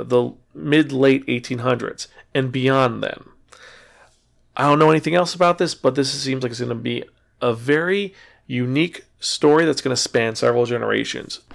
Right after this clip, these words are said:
Is it gonna be like JoJo's Bizarre Adventure?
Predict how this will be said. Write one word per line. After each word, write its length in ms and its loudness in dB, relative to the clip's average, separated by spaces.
Is 140 2
it 100 2
gonna 140 0
be 100 0
like 180 0
JoJo's 320 -2
Bizarre 340 -2
Adventure? 520 -4